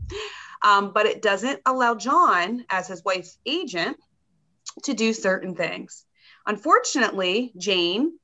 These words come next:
doesn't have the capacity to make her own decisions anymore. So she can't even sign a new power of attorney, and she can't, you know, consent to this. So we have to go by her last known wishes, which was the power of attorney she signed. So one of the big things,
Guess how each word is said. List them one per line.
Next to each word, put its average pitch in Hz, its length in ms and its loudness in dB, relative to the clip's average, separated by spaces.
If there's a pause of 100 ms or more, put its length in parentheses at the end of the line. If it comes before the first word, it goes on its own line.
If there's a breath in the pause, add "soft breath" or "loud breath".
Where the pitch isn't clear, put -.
doesn't 214 340 0
have 190 280 4
the 190 80 -4
capacity 190 880 2
to 190 160 -12
make 185 200 -2
her 185 100 -4
own 175 100 -2
decisions 190 580 -4
anymore. 165 440 -2
So 196 120 -10
she 196 160 -8
can't 214 240 -4
even 185 180 -6
sign 202 340 0
a 208 60 -2
new 180 120 -4
power 165 220 0
of 156 60 -2
attorney, 170 420 -4
and 170 100 -6
she 226 220 -6
can't, 247 360 -6 (340 loud breath)
you 214 100 -2
know, 208 100 2
consent 202 460 0
to 185 80 -8
this. - 260 -6
So 190 100 -2
we 233 280 2
have 302 280 4
to 220 80 0
go 185 200 2
by 180 240 4
her 180 220 0
last 175 400 2
known 165 260 -4
wishes, 165 420 -4
which 170 180 -8
was 165 140 -10
the 170 80 -6
power 165 280 2
of 170 60 0
attorney 165 360 -8
she - 180 -10
signed. - 480 -10 (1200 loud breath)
So 262 200 6
one 247 220 6
of 247 100 2
the 190 180 0 (140)
big 302 320 2
things, 196 720 0